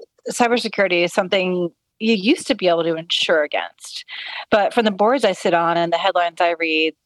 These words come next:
that insurance is becoming prohibitively expensive, almost like earthquake insurance in California. And it's certainly covering less and less these days. So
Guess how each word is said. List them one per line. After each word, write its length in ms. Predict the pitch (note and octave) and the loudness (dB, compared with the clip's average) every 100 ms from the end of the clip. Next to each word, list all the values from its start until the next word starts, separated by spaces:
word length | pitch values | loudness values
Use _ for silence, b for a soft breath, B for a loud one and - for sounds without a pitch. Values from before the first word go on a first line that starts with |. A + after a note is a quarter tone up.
| _ | _
that 220 | G3 F#3+ | 0 0
insurance 560 | A#3 C#4 - E3+ E3+ E3+ | 0 -2 0 0 -2 -2
is 200 | F3 E3+ _ | -2 -4 _
becoming 480 | - F#3 F#3 F3 E3 | -4 -2 -2 -2 -4
prohibitively 720 | - F3+ - G3 G3 F3+ E3+ | -2 0 2 2 0 -2 -2
expensive, 600 | D#3+ - C#3 - D#3 G3 | -2 -4 -6 -2 -2 0
almost 300 | G3 E3+ E3+ | 0 -2 -2
like 180 | E3 D#3+ | -2 -2
earthquake 420 | F3 E3+ - E3 D3+ | -2 -4 -2 -4 -4
insurance 500 | D#3 D#3+ C#3+ E3 - | -4 -2 -2 -2 -4
in 220 | D#3+ E3 - | -4 -4 -8
California. 600 | - D#3+ E3 F#3+ C#3+ F#3+ - B B B B B B _ - | 0 0 2 0 2 -2 -4 B B B B B B _ -2
And 440 | G#3+ G3+ F#3+ F3+ _ _ - - _ | 0 2 0 -2 _ _ -20 -20 _
it's 300 | B3 G3+ - | 0 0 -2
certainly 420 | - - D4+ F#3 | -8 0 2 2
covering 600 | E3 - F#3+ F3 E3 E3 - | 0 0 2 2 2 -2 0
less 320 | F3+ E3+ E3 | 2 2 0
and 100 | D#3 | -4
less 240 | D3 B2 - | 0 0 0
these 180 | D#3+ F3+ | -6 0
days. 300 | - D3 - | 0 0 -2
So 420 | - A3+ G#3 | 0 0 0